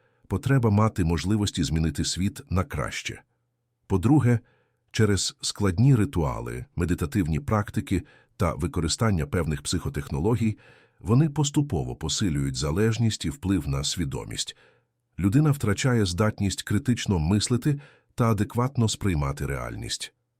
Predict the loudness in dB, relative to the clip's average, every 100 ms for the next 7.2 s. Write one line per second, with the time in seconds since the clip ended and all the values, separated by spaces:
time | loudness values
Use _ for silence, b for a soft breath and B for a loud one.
0 | -8 -6 -2 -2 -2 -6 b b b b
1 | 0 2 2 2 4 4 4 2 0 2
2 | 2 2 2 4 2 2 -2 -2 -2 0
3 | 0 2 2 2 0 -2 B B -8 -2
4 | 2 4 4 2 2 2 2 0 0 -2
5 | -2 B B -6 0 0 0 0 0 2
6 | 2 0 0 -2 0 0 0 -2 -2 -4
7 | -6 -12